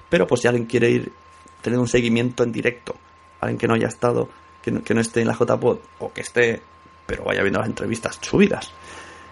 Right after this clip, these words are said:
se irán publicando en, en Twitter bajo el hashtag J pod trece y, y la Sunecracia. Irán saliendo, pues, entrevistas a quien me encuentre. De momento, decir que en el tren vamos el, el equipo CAT,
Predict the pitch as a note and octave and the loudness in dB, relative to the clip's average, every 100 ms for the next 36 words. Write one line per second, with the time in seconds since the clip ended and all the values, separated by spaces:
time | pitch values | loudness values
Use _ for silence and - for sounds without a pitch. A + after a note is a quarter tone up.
0 | - - B2 A2 A2 A2+ A2 A2+ A#2 C3 | -16 -4 0 0 0 0 0 0 0 -2
1 | C#3+ A#2+ G2 F#2+ - - - - B2+ B2 | 0 -4 -6 -10 -14 -16 -18 -8 -6 -2
2 | C3 A#2 A2 A2 A2+ - G#2+ G#2+ G#2+ A2+ | 0 0 -2 -2 -4 -4 -6 -6 -4 -4
3 | A2+ G#2+ - A#2+ A#2+ A#2+ B2 - - F3+ | -4 -6 0 0 2 0 -2 -6 -4 -4
4 | - F#3+ F#3+ - - - - - - - | 0 0 0 -4 -10 -16 -16 -18 -20 -20
5 | - - - - - - D2+ D2+ - - | -20 -20 -18 -12 -8 -4 -2 0 -2 0
6 | C#3+ - - - - - - - - - | -2 -2 -16 -20 -20 -20 -20 -20 -16 -2
7 | B2+ A2+ A2 - G2 D3 - A#2+ - A#2 | 2 2 0 -6 -6 -8 -8 -6 -4 -2
8 | C3+ B2+ A#2+ A2 - - C3+ C3+ D3+ F3 | 0 0 0 0 -2 -2 2 2 2 2
9 | F3+ E3+ D#3+ F3 - D3 E3+ F#3+ - - | 2 2 2 -4 -2 -2 -2 -4 -16 -6
10 | C3 B2 A#2 C#3 E3 F#3 - - A#2+ C3 | 0 0 0 0 2 0 -2 0 0 0
11 | C3 C3 B2 A#2+ A2 G#2 - - - _ | -2 0 2 2 0 -2 -8 -20 -20 _
12 | _ - _ _ _ A#2+ A#2+ - C3+ A2+ | _ -20 _ _ _ -4 -4 -4 -2 -2
13 | - G3+ - | 0 -4 -4